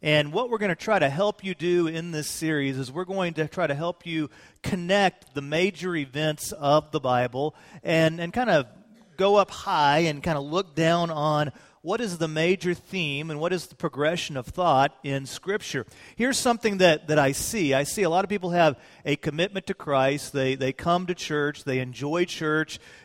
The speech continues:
They enjoy the various activities of church. And whenever you come, you open the Bible, and normally, like in the sermon, we'll look at one passage, or you go to life group and you'll look at a passage. And so you familiarize yourself with various verses and scriptures, but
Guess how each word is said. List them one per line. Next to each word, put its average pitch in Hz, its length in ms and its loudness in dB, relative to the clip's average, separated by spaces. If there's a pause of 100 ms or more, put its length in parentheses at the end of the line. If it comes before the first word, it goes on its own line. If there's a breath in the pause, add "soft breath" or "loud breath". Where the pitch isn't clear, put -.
They 139 120 0
enjoy 143 380 -2
the 165 80 -2
various 147 340 -2
activities 165 720 0
of 127 80 -8
church. 147 380 -6
And 151 80 -6
whenever 160 240 -2
you 139 140 -6
come, 180 480 2 (300 loud breath)
you 156 180 -2
open 180 200 0
the 165 80 -4
Bible, 156 420 4
and 143 120 -4
normally, 160 300 -2
like 151 200 2
in 147 140 -4
the 131 80 -6
sermon, 156 480 -6
we'll 147 120 -4
look 151 160 -2
at 127 120 -4
one 147 200 -4
passage, 147 680 -4
or 139 80 -2
you 135 140 -8
go 147 180 0
to 147 60 0
life 139 360 2
group 156 340 -4 (300 loud breath)
and 147 160 -2
you'll 139 140 -2
look 151 160 0
at 156 80 0
a - 40 -2
passage. 147 600 -4
And 143 100 -12
so - 100 -6
you 156 180 -4
familiarize 170 840 2
yourself 151 600 2 (320 loud breath)
with 127 180 -6
various 143 440 0
verses 151 680 -4
and 135 100 -10
scriptures, 160 680 -8
but 139 340 0